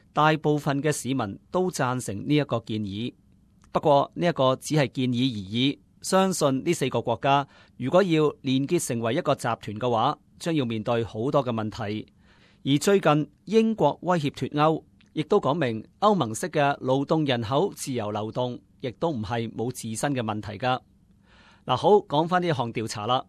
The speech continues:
佢喺舊年年底至今年年初進行。調查發現，最支持呢個計劃嘅係新西蘭人，支持率達到八十二個percent，其次係加拿大人有七十五個percent，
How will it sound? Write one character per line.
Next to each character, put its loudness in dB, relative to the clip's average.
佢 -2
喺 0
舊 -2
年 -4
年 2
底 -2
至 -6
今 -2
年 0
年 -4
初 0
進 -2
行。 -4
調 4
查 2
發 2
現， 0
最 0
支 -2
持 -6
呢 -2
個 2
計 -2
劃 -2
嘅 0
係 -2
新 0
西 0
蘭 0
人， -6
支 -2
持 -6
率 2
達 2
到 2
八 4
十 -6
二 -8
個 -4
percent， -4
其 0
次 -2
係 2
加 2
拿 0
大 -2
人 -6
有 -2
七 -2
十 -6
五 -6
個 -6
percent， -2